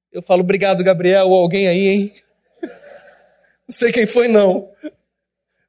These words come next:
"Obrigado. Obrigado, Senhor." "Aos seus anjos dará ordens a teu respeito para que te guardem." É isso aí. Os anjos na Bíblia são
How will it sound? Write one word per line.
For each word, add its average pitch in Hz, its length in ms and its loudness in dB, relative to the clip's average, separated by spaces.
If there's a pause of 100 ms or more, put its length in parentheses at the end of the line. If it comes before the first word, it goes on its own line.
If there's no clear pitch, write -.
"Obrigado. 226 760 -2 (1700)
Obrigado, 220 400 2
Senhor." 208 640 0 (720)
"Aos 247 200 -4
seus 254 320 -2
anjos 247 340 0
dará 220 280 2
ordens 226 360 0
a 214 60 0
teu 226 140 2
respeito 220 460 -2
para 196 120 -2
que 214 100 -10
te 214 120 -10
guardem." 165 580 -4
É 254 100 -2
isso - 220 -6
aí. 247 300 -6 (800)
Os 185 220 0
anjos 233 300 -2
na 214 120 0
Bíblia 214 380 -2
são 220 420 -2